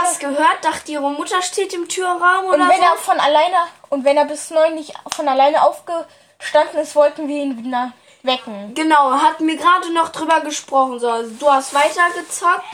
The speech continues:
Speaker 1: und gesprochen, so. Ich dreh mich um, ich schrei los, häng da in der Ecke und die Lakisha dreht sich um, saß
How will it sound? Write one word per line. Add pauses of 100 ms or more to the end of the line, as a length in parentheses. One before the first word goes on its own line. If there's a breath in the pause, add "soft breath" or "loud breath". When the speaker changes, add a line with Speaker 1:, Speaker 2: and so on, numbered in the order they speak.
(440 loud breath)
Speaker 1:
und
gesprochen,
so. (520 loud breath)
Ich
dreh
mich
um, (880 loud breath)
ich
schrei
los,
häng
da
in
der (240)
Ecke (880 loud breath)
und
die (140)
Lakisha
dreht
sich
um, (400)
saß